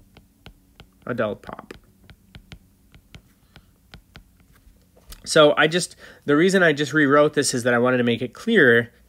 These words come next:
to you that I'm talking about all men and women. I'm talking about their average.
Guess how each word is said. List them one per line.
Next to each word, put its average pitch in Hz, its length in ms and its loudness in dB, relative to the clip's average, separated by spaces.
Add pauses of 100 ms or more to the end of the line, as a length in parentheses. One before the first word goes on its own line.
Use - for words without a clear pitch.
(120)
to - 140 -10
you 117 460 -4 (420)
that 117 220 0
I'm 117 140 -2
talking 120 280 -6
about 107 320 -4
all 151 420 4
men 127 220 -2
and 123 120 -2
women. 107 320 -8 (640)
I'm 113 140 -6
talking 120 360 -4
about 107 420 -4
their 117 280 -4
average. 110 680 -6